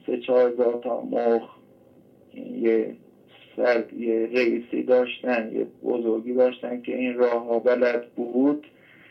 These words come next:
که الان مثلاً بخوایم تمثیلش ها بزنیم که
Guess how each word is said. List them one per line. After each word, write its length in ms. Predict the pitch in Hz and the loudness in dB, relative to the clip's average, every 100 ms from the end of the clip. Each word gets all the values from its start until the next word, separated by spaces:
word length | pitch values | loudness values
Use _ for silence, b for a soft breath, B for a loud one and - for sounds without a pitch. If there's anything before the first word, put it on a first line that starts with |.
| B B - | B B -8
که 200 | 120 117 | 0 2
الان 340 | 117 120 117 | 2 0 -4
مثلاً 440 | 113 101 101 117 117 | -6 -10 -8 -6 -6
بخوایم 600 | - - 113 113 110 - | -8 -6 -2 -2 -4 -4
تمثیلش 680 | 123 123 120 - 120 123 127 | -4 -4 -8 -8 -2 -2 2
ها 100 | 131 | 2
بزنیم 460 | 120 120 120 113 | 2 -2 -4 -4
که 300 | 113 - 113 | -8 -6 -6